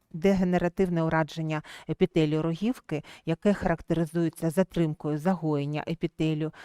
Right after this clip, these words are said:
втратою нормального рогівкового рефлексу та зміною продукції сльози. Цей стан прогресує, може прогресувати в поверхневий точковий кератит, потім в епітеліальну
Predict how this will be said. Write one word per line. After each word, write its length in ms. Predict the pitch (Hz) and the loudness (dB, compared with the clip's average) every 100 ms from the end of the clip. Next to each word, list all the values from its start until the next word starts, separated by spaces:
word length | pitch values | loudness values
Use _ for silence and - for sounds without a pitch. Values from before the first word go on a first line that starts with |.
| - | -20
втратою 540 | - - 202 202 - 156 | -10 2 2 2 0 -2
нормального 680 | 170 175 180 160 147 147 151 | 0 0 2 2 0 -4 -4
рогівкового 880 | 151 156 147 _ 165 147 147 147 | -4 -6 -8 _ -4 -2 -4 -4
рефлексу 680 | 143 - 147 135 - - 196 - - - | -6 -6 -4 -4 -6 -6 -6 -6 -18 0
та 140 | 175 | 2
зміною 500 | 160 165 180 202 214 | 2 0 0 0 -2
продукції 560 | 214 160 143 160 - 165 | -2 -4 -4 -8 -6 -6
сльози. 500 | - 156 160 - - _ _ _ _ _ | -4 -4 -4 -6 -14 _ _ _ _ _
Цей 160 | 262 269 | 2 2
стан 400 | - 165 139 143 | 0 0 0 -4
прогресує, 840 | - 180 185 202 - 156 139 127 | -2 0 0 -2 -4 -2 -2 -2
може 300 | 160 170 156 | 0 0 -2
прогресувати 840 | - 139 151 143 160 143 127 151 - - - | -6 -6 -6 -6 -4 -2 -2 -6 -10 -18 -16
в 80 | |
поверхневий 600 | - 175 196 - 262 220 | -2 -2 -2 0 2 2
точковий 600 | - 147 - - 147 147 | 0 -6 -10 -6 -2 -2
кератит, 600 | 156 160 160 - 156 151 - - _ | -2 -2 -2 -2 -4 -4 -12 -20 _
потім 360 | 233 - 175 | 0 0 -4
в 60 | 143 | -4
епітеліальну 760 | 156 175 175 175 202 208 160 | -4 -2 0 2 2 2 -2